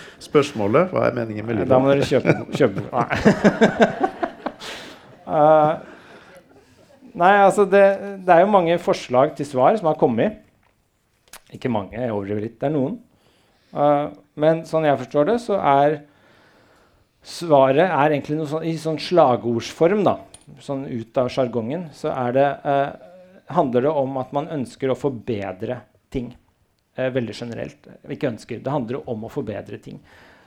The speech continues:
Speaker 2: Så igjen så hviler det på at det finnes noe som er bedre enn noe annet. Og jeg tror det som gir deg et poeng med å fortsette, det er muligheten du har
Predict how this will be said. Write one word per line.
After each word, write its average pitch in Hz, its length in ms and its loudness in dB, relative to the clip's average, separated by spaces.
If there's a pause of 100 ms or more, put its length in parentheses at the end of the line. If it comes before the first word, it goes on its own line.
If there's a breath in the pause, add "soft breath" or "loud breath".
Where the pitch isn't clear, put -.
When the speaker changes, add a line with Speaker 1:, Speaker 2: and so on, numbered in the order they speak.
Speaker 2:
Så 147 120 -6
igjen 156 240 2
så 190 100 -2
hviler 147 240 2
det - 40 -8
på 139 120 0
at 143 100 -12
det 160 120 -6
finnes 156 440 -12
noe 147 140 -4
som 135 140 -8
er 131 100 -2
bedre 101 340 -8
enn 117 80 -8
noe 123 120 -6
annet. - 380 -14 (340)
Og 135 100 -4
jeg 147 160 2
tror 160 180 -6
det 131 140 -2
som 165 100 -10
gir 117 220 -8
deg 143 100 0
et 143 140 -4
poeng 135 360 -4
med 151 140 -4
å 160 40 -10
fortsette, 131 480 -8 (640 soft breath)
det 147 120 -8
er 165 120 -6
muligheten 139 920 -6
du 156 100 -8
har 123 240 -10